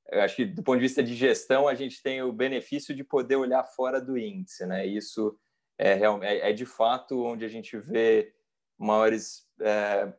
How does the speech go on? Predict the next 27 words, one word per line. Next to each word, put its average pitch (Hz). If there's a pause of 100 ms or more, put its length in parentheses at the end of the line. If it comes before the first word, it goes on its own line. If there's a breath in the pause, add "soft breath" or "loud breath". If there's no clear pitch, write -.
(100)
oportunidades. 104
É, 98
eu 117
acho 123
que - (560)
tem 151
um 165
problema, 135
né, 117
de, 107
de 107
composição, 117
aqui 104
só 113
pra 101 (420)
deixar 104
o 101
ponto 104
claro, 120
por -
que 113
que 110
eu 110
tô 101
falando 104
isso? 131
Porque, 110